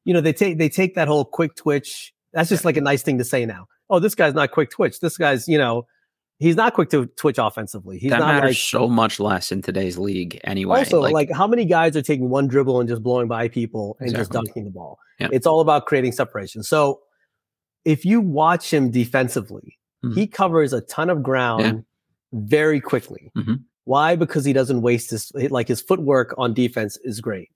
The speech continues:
Speaker 2: Yep.
Speaker 1: So he doesn't waste steps. So
Speaker 2: Mm-hmm.
Speaker 1: if you don't waste steps and if you have great footwork and if you have good defensive I Q, you can be a very high level defender.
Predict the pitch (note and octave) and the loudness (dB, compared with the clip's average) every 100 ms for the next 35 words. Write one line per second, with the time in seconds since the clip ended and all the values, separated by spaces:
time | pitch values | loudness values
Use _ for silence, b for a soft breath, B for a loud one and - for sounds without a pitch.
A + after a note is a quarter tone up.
0 | _ _ - - B2+ G#3 A3+ F#3+ D3 D3+ | _ _ -6 0 4 6 4 4 4 4
1 | D#3 - D3+ A2 - - - _ _ _ | 2 0 -2 -2 -8 -14 -16 _ _ _
2 | - C#3+ C3 A#3 C4+ F#3 F#3 - - D#3+ | -2 0 2 2 2 4 2 0 -2 -2
3 | F3 D#3+ B2 - D3+ D#3 D#3 C3+ D3 C3+ | -2 -2 -2 0 0 2 2 2 0 2
4 | D3+ C#3 D#3 D3 A2+ G#2+ C#3 C#3 B2+ B2 | -2 0 0 0 -4 -2 -2 0 0 0
5 | C3+ C#3 B2+ C3 B2+ B2 - C#3 C#3+ - | 0 0 -2 0 -2 -2 -2 0 0 -4
6 | _ _ C#3 C#3+ D3+ C3 C3 A#2+ A#2+ B2 | _ _ -2 0 2 2 2 2 2 2
7 | A2+ A2+ A2 G#2+ G#2+ G#2 F#2 | 0 -2 -4 -6 -8 -10 -12